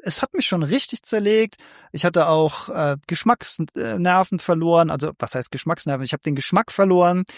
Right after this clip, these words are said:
und den Geruchssinn verloren, temporär über ein paar Tage. Auch das war, äh, rückblickend gesehen eine interessante Erfahrung, wie dankbar, ähm, wie dankbar man einfach sein kann, wenn man Dinge schmecken kann, was das,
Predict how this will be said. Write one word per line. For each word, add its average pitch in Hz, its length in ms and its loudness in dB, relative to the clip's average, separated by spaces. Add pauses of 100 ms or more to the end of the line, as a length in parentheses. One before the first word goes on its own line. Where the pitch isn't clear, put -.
(220)
und 147 160 0
den 151 140 4
Geruchssinn 180 560 0
verloren, 160 640 0
temporär 151 500 -2
über 143 160 0
ein 143 80 -4
paar 143 220 -4
Tage. 143 460 -2
Auch - 120 -6
das 202 240 -4
war, 170 280 4 (600)
äh, 175 40 0
rückblickend 196 680 0
gesehen 160 300 0
eine 151 100 -2
interessante 156 500 -2
Erfahrung, 165 680 0 (280)
wie 143 80 -2
dankbar, 170 460 2
ähm, 160 580 -6
wie 156 100 -2
dankbar 156 460 2
man 139 220 0
einfach 139 260 -6
sein 147 260 0
kann, 139 220 -4
wenn 135 80 -2
man 135 160 0
Dinge 226 200 4
schmecken 131 400 -6
kann, 131 300 -8
was - 180 -8
das, - 240 -10